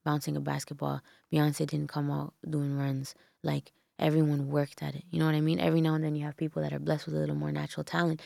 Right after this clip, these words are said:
but that doesn't mean that they didn't fucking practice. It doesn't mean they didn't sacrifice. It doesn't mean they didn't, you know? And so if you're starting from zero, even if you're starting later, like, it doesn't,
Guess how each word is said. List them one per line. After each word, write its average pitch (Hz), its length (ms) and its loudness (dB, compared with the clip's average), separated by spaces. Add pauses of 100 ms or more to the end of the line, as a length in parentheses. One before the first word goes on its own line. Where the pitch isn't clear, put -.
(180)
but - 120 -6
that 147 100 0
doesn't 156 220 4
mean 147 100 0
that 147 120 -4
they 151 60 -2
didn't 139 220 -2
fucking 143 280 -4
practice. 143 400 -2
It 139 80 -8
doesn't 147 200 2
mean 147 120 2
they 143 100 0
didn't 139 160 -2
sacrifice. 143 580 -6
It 147 60 -10
doesn't 147 220 -2
mean 143 140 -2
they 143 100 -2
didn't, 143 220 -2 (300)
you 156 80 0
know? 165 180 4 (340)
And 156 180 2
so 151 260 2 (260)
if - 200 -6
you're 170 80 6
starting 165 560 4 (160)
from 147 260 -2
zero, 170 480 4 (200)
even 214 240 4
if 214 100 -2
you're - 60 0
starting 180 400 6
later, 165 400 6 (200)
like, 156 300 -4
it 165 60 -4
doesn't, 170 260 4